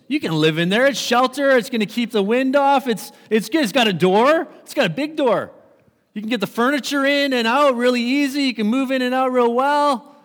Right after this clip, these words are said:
right? An engineer thinks of utility and function, and, and that's how most men create environments in their homes, about utility and function and just getting things done at an optimal level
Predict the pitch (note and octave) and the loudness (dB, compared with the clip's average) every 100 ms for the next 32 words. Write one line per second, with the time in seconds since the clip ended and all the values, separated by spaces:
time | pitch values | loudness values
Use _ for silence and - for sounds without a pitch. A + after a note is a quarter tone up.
0 | _ _ G#3 C4 C#4 - - A3+ C#4 D#4+ | _ _ -2 0 -2 -6 -4 0 0 0
1 | D4+ C#4+ C#4+ D4+ C4 - C#4 A#3 B3 A3 | 0 0 0 2 0 0 -4 -4 -4 -4
2 | A3+ - C#4 C#4 C4 B3 A3 B3 B3 - | -6 -2 0 0 0 -4 -4 -4 -4 -6
3 | B3 A3 F#3 - - G#3 G#3+ - A#3+ C4 | -6 -4 -6 -8 -6 -4 -4 -6 -8 -8
4 | - C#4 C#4 G#3 A3 A3 G3+ E3+ D#3 B2+ | -8 -4 -2 -2 -2 -6 -8 -6 -6 -6
5 | C3+ G#3+ G3+ _ _ _ _ _ _ _ | -8 -10 -12 _ _ _ _ _ _ _
6 | _ _ - - G#3+ A3+ G#3+ E3 F#3 A3+ | _ _ -12 -2 -2 -2 -6 -4 -4 -2
7 | G3 C#3+ D3 D#3+ E3 E3+ F3 A#3 B2+ B2 | -4 -6 -8 -8 -8 -8 -8 -8 -10 -14
8 | - - _ D3+ D#3 D#3 - A3+ A3+ A3 | -20 -20 _ -10 -10 -10 -10 -8 -6 -6
9 | G3 E3 - F3+ E3 - E3+ E3 - _ | -8 -10 -10 -12 -12 -12 -12 -12 -18 _
10 | _ _ _ C#3 C#3+ E3 - F3 F#3 E3+ | _ _ _ -12 -10 -10 -10 -8 -8 -8
11 | F3 D#3+ B2 C#3+ C3 A2 F#2+ _ - B2+ | -8 -10 -10 -12 -10 -12 -16 _ -12 -10
12 | C3+ D3+ E3 E3 D3+ C3+ B2 G2 F2 | -8 -8 -8 -8 -10 -8 -8 -10 -18